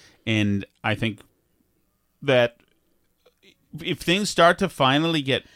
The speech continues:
more interesting and less formulaic, then I'm all for it, and I wanna see, I wanna see it. Um, let's see. You are, by the way. So is, is, are you still shut out from Twitter?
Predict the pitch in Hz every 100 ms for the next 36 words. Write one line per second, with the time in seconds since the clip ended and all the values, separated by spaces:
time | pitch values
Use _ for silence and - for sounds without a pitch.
0 | - - - 120 135 143 156 143 170 135
1 | 107 139 - 156 143 131 113 135 165 _
2 | _ _ - 117 107 107 - _ 127 117
3 | 107 101 - _ _ 117 113 113 110 -
4 | 104 98 - 113 107 101 - - - _
5 | - - - _ - 117 110 104 104 -
6 | - _ - - 151 131 - - 95 58
7 | - 85 _ - 165 185 175 107 110 82
8 | 151 - - 170 139 123 - 156 135 151
9 | 160 135 170 160 214 - 214 190 160 185
10 | - 185 208 233